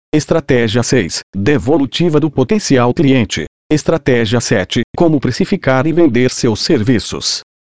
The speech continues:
Material também está disponível em formato audiobook. Vença a concorrência. Ementa do curso. Duração uma hora e quarenta e oito minutos. Oportunidades de trabalho. O curso é indicado profissionais de diversas áreas como engenheiros,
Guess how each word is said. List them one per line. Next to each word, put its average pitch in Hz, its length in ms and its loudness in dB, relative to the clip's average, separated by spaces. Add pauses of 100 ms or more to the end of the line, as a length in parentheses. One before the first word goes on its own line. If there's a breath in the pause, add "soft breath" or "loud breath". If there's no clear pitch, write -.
(120)
Material 127 600 2
também 156 320 2
está 139 260 0
disponível 127 640 2
em 143 80 2
formato 170 520 0
audiobook. - 680 -4 (500)
Vença 139 460 0
a 127 60 -2
concorrência. 127 840 0
Ementa 139 400 2
do 143 100 0
curso. 117 420 -2 (280)
Duração 120 600 2
uma 170 180 2
hora 127 320 2
e 131 60 0
quarenta 151 340 0
e 123 80 4
oito 127 260 2
minutos. 139 680 0
Oportunidades 143 880 0
de 120 100 0
trabalho. 127 560 0
O 147 80 2
curso 123 400 0
é 139 40 0
indicado 131 540 0
profissionais 135 720 0
de 120 140 0
diversas 120 540 0
áreas 117 320 0
como 147 280 2
engenheiros, 139 640 0